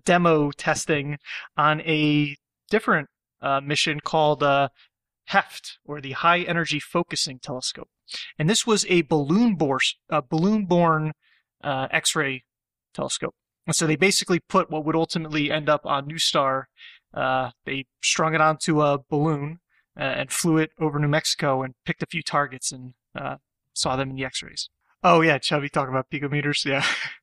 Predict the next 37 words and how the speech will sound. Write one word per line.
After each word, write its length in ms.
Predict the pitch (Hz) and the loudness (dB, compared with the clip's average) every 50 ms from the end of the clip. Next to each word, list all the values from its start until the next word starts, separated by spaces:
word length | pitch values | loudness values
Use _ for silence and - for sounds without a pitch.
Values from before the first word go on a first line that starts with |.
| _ - | _ -12
<laughs> 460 | - _ - - - - 240 - - | -12 _ -8 -6 -6 -6 -6 -4 0
I, 140 | 175 185 185 | 0 2 2
I, 180 | 190 - 196 190 | 2 2 2 2
everybody's 580 | 185 - 196 208 180 190 165 160 160 151 143 - | 2 2 2 2 2 2 2 2 2 2 2 0
just 180 | - 165 - - | 0 0 0 0
so 120 | - 156 | 0 0
ridiculous. 720 | 139 131 - - 139 - - 139 131 127 - - - - - | -2 -2 -4 -6 -6 -6 -4 -4 -2 -2 -2 -2 -2 -2 -4
I 60 | 143 | -6
mean, 260 | 175 170 147 139 139 | -6 -6 -8 -8 -6
and 140 | 147 151 139 | -6 -4 -4
then 100 | 143 139 | -4 -4
you 60 | 139 | -2
get 140 | - 143 - | -4 -4 -4
to 80 | - 135 | -4 -4
the 120 | 127 135 127 | -4 -4 -4
radio 300 | 139 139 139 135 135 135 | -4 -4 -2 0 0 0
side 400 | - - - 143 135 135 135 127 | 0 0 0 0 0 -2 -2 -4
and 120 | 135 127 131 | -6 -6 -6
everything's 540 | 139 131 135 - - 147 135 135 131 - | -6 -6 -6 -10 -10 -10 -10 -8 -8 -8
in 260 | 131 135 131 131 127 - _ _ | -8 -8 -10 -12 -14 -18 _ _
frequency 580 | - - 156 135 - 147 139 - - - 135 127 | -8 -8 -8 -6 -6 -6 -4 -4 -4 -4 -4 -4
space. 500 | 131 - - - 135 127 127 - - - _ _ | -4 -4 -4 -4 -6 -6 -4 -4 -4 -6 _ _
So, 500 | - - - - 269 233 175 143 131 120 _ | -6 -2 2 4 6 6 6 4 0 -6 _
a 80 | - 170 | -2 0
little 200 | 175 214 214 208 | 2 4 4 4
bit 160 | 185 220 208 | 4 4 2
about 380 | 208 170 202 196 196 190 196 151 | 4 4 6 4 4 4 2 0
the 100 | 165 156 | -2 -2
ride 600 | 151 175 208 220 220 196 165 156 156 165 202 - - | 0 2 4 6 6 6 4 2 0 -6 -10 -14 -10
to 100 | - 165 | -6 -4
NuSTAR's, 920 | 156 156 156 - - - 165 156 147 147 147 143 - - - - - - - | -2 -2 0 0 2 2 4 4 4 4 2 0 -2 -2 -2 -2 -4 -6 -4
uh, 300 | - 139 135 135 135 131 127 _ _ _ _ - 147 | -2 0 0 0 0 -2 -4 _ _ _ _ -10 -6
launch 300 | 139 139 143 - - - | -4 -4 -4 -4 -4 -4
to 60 | - | -4
space. 500 | - - - 147 165 196 - - - - - - - - _ _ | -4 -4 -4 -6 -6 -4 -2 -2 -2 -4 -6 -12 -20 -20 _ _
Uh, 220 | - 147 143 151 - | -2 0 0 0 0
it 140 | 180 185 - | 0 -2 -4